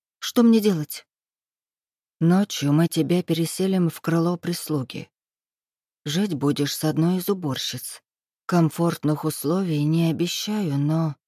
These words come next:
переживу", фыркнула я и, положив руку на живот, поинтересовалась.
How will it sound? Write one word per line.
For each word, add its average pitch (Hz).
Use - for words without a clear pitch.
переживу", 185
фыркнула 156
я 175
и, 196
положив 170
руку 175
на 160
живот, 151
поинтересовалась. 160